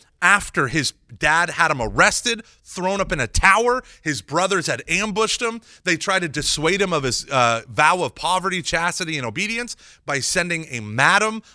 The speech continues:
upstairs into the tower, and he chased her out, carved a cross on the door with a hot poker,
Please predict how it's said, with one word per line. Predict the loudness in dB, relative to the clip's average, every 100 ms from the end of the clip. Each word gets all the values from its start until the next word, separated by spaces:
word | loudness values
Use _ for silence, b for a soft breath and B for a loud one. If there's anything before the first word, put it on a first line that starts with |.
| b
upstairs | -4 -2 -2 0 0 0 -4
into | -4
the | -4
tower, | -2 -2 -2
and | -6
he | -8
chased | -6 -4 -4 -4
her | 0
out, | 2 2 B B B
carved | 0 4 4 2
a |
cross | -6 -4 -2 -2 -2
on | -4
the | -4
door | -4 -2 0
with | -2 -4
a |
hot | -2 -2 -2
poker, | -6 -6 -4 -6